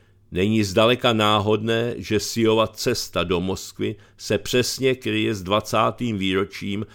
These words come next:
amerického šoku a strachu a nezákonné invaze, okupace a zničení Iráku. Současně den před příjezdem Xi do Moskvy přijelo více než čtyřicet delegací z Afriky,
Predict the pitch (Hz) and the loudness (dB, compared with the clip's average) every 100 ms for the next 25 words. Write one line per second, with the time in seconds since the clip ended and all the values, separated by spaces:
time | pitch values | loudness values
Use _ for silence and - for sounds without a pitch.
0 | - - - 101 107 113 110 - 123 117 | -20 -8 0 2 4 2 -2 -2 2 2
1 | 104 107 95 123 - 107 - 101 92 - | 2 0 0 0 -2 -4 -4 -2 -2 -2
2 | 104 107 - _ 90 95 98 117 110 - | -6 -6 -12 _ -2 2 2 2 2 2
3 | 117 113 98 92 98 98 92 101 104 - | 0 0 0 -2 0 0 0 -2 -4 -6
4 | - - - 92 98 95 - 104 - - | -10 -8 -4 -2 -2 -4 -4 -6 -4 -6
5 | 87 90 - 90 92 95 - 110 95 69 | -4 -6 -4 -4 -4 -6 -4 -2 -2 -4
6 | - - - _ _ _ _ _ _ _ | -10 -20 -20 _ _ _ _ _ _ _
7 | _ - 107 107 127 - 135 110 127 131 | _ 2 2 4 2 2 0 2 2 2
8 | 123 123 - - 127 131 101 120 123 123 | 0 -2 -2 -4 2 2 2 2 2 0
9 | 107 - 131 101 87 107 120 113 - 71 | -2 -2 0 0 0 0 0 -4 -10 -10
10 | 78 - - 101 101 101 87 104 - 110 | -10 -10 -4 0 2 2 -2 -6 -6 -6
11 | 113 - - - 113 104 123 127 123 95 | -6 -8 -12 -6 -4 -4 -4 -4 -6 -2
12 | 113 117 113 - 120 - 107 101 - 92 | 0 0 -2 -4 -6 -6 -4 -4 -4 -6
13 | - 85 | -6 -8